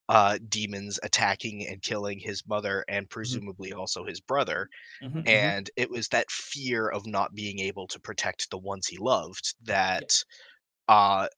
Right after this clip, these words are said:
Speaker 1: ironically caused him to shove everyone else away and seek
Speaker 2: Yeah.
Speaker 1: power above all else and commit horrible, horrible villainous acts.
Speaker 2: Yeah.
Speaker 3: Yeah.
Speaker 1: Um, and it's like, fear can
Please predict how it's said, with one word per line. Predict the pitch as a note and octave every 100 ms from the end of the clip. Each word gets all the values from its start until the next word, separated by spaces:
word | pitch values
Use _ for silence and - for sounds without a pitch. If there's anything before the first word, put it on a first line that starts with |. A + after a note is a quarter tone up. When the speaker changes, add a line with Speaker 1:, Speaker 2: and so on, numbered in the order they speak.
| A2+
Speaker 1:
ironically | G#2+ G#2+ G#2+ A2 G2+ G2+
caused | G2 - G#2 G#2 -
him | G#2 -
to | G#2
shove | F#2+ - - A2 G#2+
everyone | - F#2+ G2+ G2 G2 G2
else | F#2 F#2 -
away | G2 A2 G2+ G2
and | D#2
seek | - F2+
Speaker 2:
Yeah. | A#1+ -
Speaker 1:
power | G#2+ G2+
above | G2+ G2+ F#2+
all | F#2+ F#2+
else | A2+ G#2 -
and | -
commit | - G2+ G#2+ - - - - -
horrible, | A3+ G#3+ C#3 G#2 F#2+ - - - -
horrible | - - - C4+ A3 D#3+ B2 A#2
villainous | A#2+ G#2 G2 F#2+
acts. | - - -
Speaker 2:
Yeah. | A#2+ A#2+ A#2 F#2 D2 A1+ G1+ - -
Speaker 3:
Yeah. | - -
Speaker 1:
Um, | C#3 C3 B2 A2+ G#2+ G#2 G2+ _ _ _ _ _ _ _
and | F3+
it's | D3 - D3
like, | C3 - -
fear | - - D3+ D#3
can | - C3 G#2